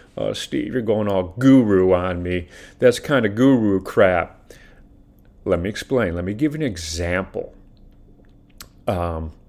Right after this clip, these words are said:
you go on vacation, right? You book a trip on vacation to a nice warm beach or, or whatever gets you off. I, I love a beach. So, um, once you book it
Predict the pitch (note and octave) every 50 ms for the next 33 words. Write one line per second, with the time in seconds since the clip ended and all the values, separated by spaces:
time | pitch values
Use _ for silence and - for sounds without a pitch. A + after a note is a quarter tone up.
0 | _ - - _ _ _ - G2+ F#2+ G2+ F#2+ G2 F#2 G2 F#2+ - G#2 E2 D#2 -
1 | - - G2 - _ - _ _ - - E2 - - - G2+ F#2 F2 F2 - -
2 | - A2 B2+ C#3 - - - - - - - - - - - - F#2 - - -
3 | - F#2+ F2+ - - F#2 F2+ E2+ F2+ F2 - - - E2+ D#2+ E2+ - - - F2
4 | E2+ E2+ - - - - - - - F2 D#2+ E2 D#2+ D#2+ D#2+ D#2+ D#2 - - -
5 | - - - F2 E2+ E2+ E2+ F2 F#2 F#2+ F#2+ - - - E2 F2 F2+ E2+ E2+ E2+
6 | E2+ E2+ D2+ D#2+ - - F2+ E2+ D2+ - - - E2 D2+ D#2 - G2 E3+ F#3+ G3+
7 | F3+ F3 C#3+ B2 A#2 F#2+ A2 A2 F2+ - - F2 D2+ D2 C#2 - - G#2 G2 G#2+
8 | - - A2 G#2+ G2 F#2 E2+ D#2+ E2 C#2+ E2 D2+ - - - - - - - -
9 | - - - - - - - _ _ - - - A#2+ G2+ F#2+ F2 E2 F2+ F2 E2
10 | E2+ D#2+ D#2 - _ _ _ _ _ _ _ _ _ - - _ _ _ _ _
11 | _ _ _ - - G#2+ E3+ F#3 - - A#3 C#3+ G2+ B2+ C#3 C#3+ - - - -
12 | -